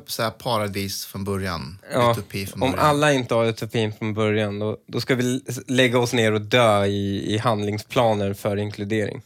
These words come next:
Speaker 1: Ja.
Speaker 2: Men, eh, du, i-,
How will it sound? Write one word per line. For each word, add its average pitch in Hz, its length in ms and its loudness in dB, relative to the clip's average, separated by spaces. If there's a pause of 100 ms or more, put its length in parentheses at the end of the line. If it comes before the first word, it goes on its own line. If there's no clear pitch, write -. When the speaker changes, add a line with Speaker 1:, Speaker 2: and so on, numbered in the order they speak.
Speaker 1:
Ja. 110 220 -6 (720)
Speaker 2:
Men, 160 260 6
eh, 160 160 4 (300)
du, 156 420 2 (420)
i-, 165 340 -10